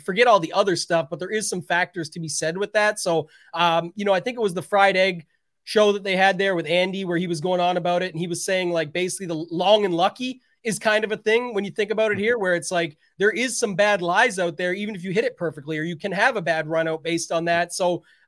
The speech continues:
Speaker 1: it's gonna be something when it comes down to that. But I think in the end, uh, you know, around the green, scrambling, bunker play, it just, I, I did the full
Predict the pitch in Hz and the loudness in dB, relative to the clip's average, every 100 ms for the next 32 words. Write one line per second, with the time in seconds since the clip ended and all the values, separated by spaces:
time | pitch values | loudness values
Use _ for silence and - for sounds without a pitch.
0 | - - 247 165 294 285 262 - 247 240 | -12 -6 -6 0 2 2 0 0 0 0
1 | 185 180 185 180 202 175 202 190 170 196 | -2 -4 -4 -4 -4 0 0 0 0 2
2 | 180 - 165 165 240 196 190 202 202 180 | 2 0 -4 -4 -8 -6 0 2 2 -2
3 | - _ _ 160 156 196 196 175 196 233 | -12 _ _ -10 -6 0 2 4 6 6
4 | 220 180 208 208 202 - 196 196 196 202 | 4 -2 -4 -4 -6 -2 2 4 4 0
5 | 190 160 202 196 190 - 185 185 151 202 | -2 0 -2 -2 -8 -4 -2 0 -2 -8
6 | 202 190 196 190 240 185 151 - 220 214 | -4 -2 -2 -2 -4 -6 -6 2 4 4
7 | 185 | 0